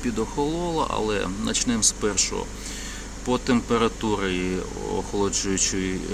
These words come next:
рідини, е, в ідеалі, олива в ідеалі, маса сажі комп'ютерна в ідеалі,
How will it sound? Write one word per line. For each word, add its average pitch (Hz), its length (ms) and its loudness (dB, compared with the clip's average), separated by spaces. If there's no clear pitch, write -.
рідини, 98 500 2
е, 87 140 -2
в 110 60 2
ідеалі, 143 580 4
олива 98 380 4
в 92 140 2
ідеалі, 127 560 2
маса 98 540 4
сажі 95 340 4
комп'ютерна 95 640 0
в 98 100 0
ідеалі, 131 500 2